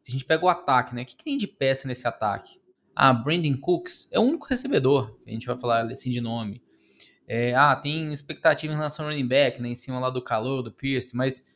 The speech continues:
ok, mas hoje ele não tá como o titular número um ainda. Isso pode mudar no longo prazo da temporada, mas tá lá com o Marlon Mack, então qual que é a visão do time? Tá trazendo jogadores veteranos que, assim, já passaram o auge por muito tempo. É, defensivamente é um time, assim, completamente quebrado,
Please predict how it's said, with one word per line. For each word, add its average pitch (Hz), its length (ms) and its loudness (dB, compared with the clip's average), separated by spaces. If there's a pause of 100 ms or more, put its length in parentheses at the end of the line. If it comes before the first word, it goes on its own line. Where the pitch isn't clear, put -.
(240)
ok, - 360 2
mas 123 240 4
hoje 147 180 0
ele 170 100 -2
não 180 140 -2
tá 170 180 4
como 139 400 -2
o 131 60 0
titular 127 460 2
número 131 260 -2
um 117 160 -6
ainda. 104 400 -6
Isso - 140 -20
pode 147 180 2
mudar 135 260 -2
no 135 80 -4
longo 127 200 -4
prazo 123 260 -2
da 117 60 -14
temporada, 120 400 0
mas 113 240 -6 (200)
tá 147 100 2
lá 160 60 4
com 175 120 -12
o - 20 -6
Marlon 165 260 2
Mack, 127 380 0
então 165 260 -6 (420)
qual - 120 -6
que - 80 -2
é 226 40 4
a 214 40 0
visão 180 180 0
do 156 100 0
time? 147 280 -2
Tá 127 40 -14
trazendo 135 240 -2
jogadores 143 420 2
veteranos 131 920 0
que, 127 320 -2
assim, 123 240 -2
já 123 120 4
passaram 131 520 0
o 110 60 4
auge 123 360 4
por 120 200 -10
muito 123 240 -6
tempo. 127 580 -2 (420)
É, 127 180 4
defensivamente 135 920 4
é 135 40 -4
um 131 80 -4
time, 135 300 -6
assim, 127 200 -6
completamente 131 920 -2
quebrado, 123 840 2